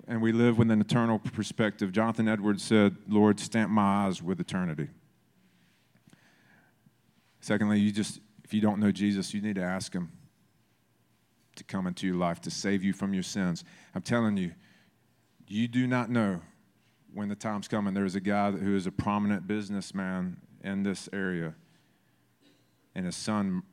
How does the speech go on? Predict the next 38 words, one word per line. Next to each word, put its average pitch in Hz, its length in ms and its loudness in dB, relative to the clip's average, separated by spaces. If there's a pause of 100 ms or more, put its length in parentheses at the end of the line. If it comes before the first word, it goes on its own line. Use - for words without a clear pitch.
(140)
his 95 180 -8
son 107 240 -4
murdered 95 340 -2
him. 80 140 -8 (640)
I 98 100 -6
don't 101 120 -6
know 101 140 0
the 98 100 -4
man. 95 380 -6
He 104 80 -4
may 101 280 -4 (140)
love 92 280 -8
Jesus, 95 340 -4
but 92 120 -6
I'm 90 160 -4
just 95 140 -8
saying, 92 340 -6 (500)
in 92 160 -6
a, 87 180 -6
in 95 140 -6
a, 87 240 -6 (200)
one 95 340 -4
day, 92 360 -6 (500)
he's 95 200 -6
standing 92 400 -6
before 92 260 -8
Jesus, 87 480 -6
and 87 120 -6
it, 82 80 -10 (1040)
he 98 120 -6
doesn't 95 240 -2
have 92 200 -6
any 101 200 -2
of 98 100 -4
his 90 140 -6
wealth 95 320 -4
with 92 160 -4
him. 78 120 -10